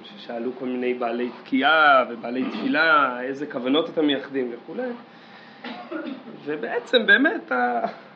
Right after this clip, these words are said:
הרבה מהתפילה ודאי, זה שאנחנו מבקשים על בני, חיי ומזוני, אנחנו מבקשים על פרנסה. אנחנו מבקשים שהילדים שלנו יהיו בריאים, אנחנו מבקשים שיהיה שידוך,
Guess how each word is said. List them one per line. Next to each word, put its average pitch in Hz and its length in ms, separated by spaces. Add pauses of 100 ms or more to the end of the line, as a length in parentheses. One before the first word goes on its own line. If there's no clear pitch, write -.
(420)
הרבה 151 300
מהתפילה 151 600
ודאי, 139 320 (720)
זה - 60
שאנחנו 277 440 (280)
מבקשים 311 500
על 220 100
בני, 262 540
חיי 302 420
ומזוני, 262 640
אנחנו 214 180
מבקשים 233 320
על 247 80
פרנסה. 240 560 (1080)
אנחנו 214 200
מבקשים 226 300
שהילדים 208 500
שלנו 208 260
יהיו 202 120
בריאים, 175 600
אנחנו 156 220
מבקשים 170 460
שיהיה 180 680
שידוך, 185 640